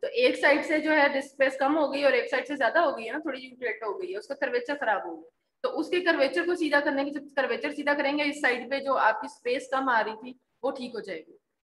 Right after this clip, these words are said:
ठीक है। तो हम एनर्जी जो है साउंड वेव की, जिस तरह वो ट्रीटमेंट अगर इस साइड से देते रहे वो प्रॉपर अपनी जगह पे चली जाएगी, और इस तरफ से कम डिस्क थी जो, जो प्रॉब्लम उस तरफ से,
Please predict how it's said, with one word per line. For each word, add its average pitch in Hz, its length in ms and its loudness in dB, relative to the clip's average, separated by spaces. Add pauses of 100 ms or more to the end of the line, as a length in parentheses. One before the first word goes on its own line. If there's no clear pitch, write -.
(360)
ठीक 285 140 -8
है। 349 80 -4
तो - 260 -8
हम 285 140 4
एनर्जी 254 420 -2
जो 311 120 -2
है 277 140 2
साउंड 247 260 0
वेव 247 120 0
की, 277 140 -10
जिस 247 200 -10
तरह 247 100 -2
वो 240 140 0
ट्रीटमेंट 247 400 -6
अगर 233 200 0
इस 247 140 -8
साइड 247 180 -2
से 277 120 -4
देते 233 240 0
रहे 247 100 -2
वो 254 120 -4
प्रॉपर 226 400 -2
अपनी 226 200 -8
जगह 233 220 -2
पे 302 100 -4
चली 262 220 -6
जाएगी, 247 240 2
और 453 200 -2
इस - 300 -10
तरफ 277 180 2
से 302 80 -6
कम 285 280 2 (100)
डिस्क 269 320 -6
थी 294 140 0
जो, 262 180 -4
जो 240 160 4
प्रॉब्लम 247 360 0
उस 247 180 -8
तरफ 294 220 2
से, 285 100 0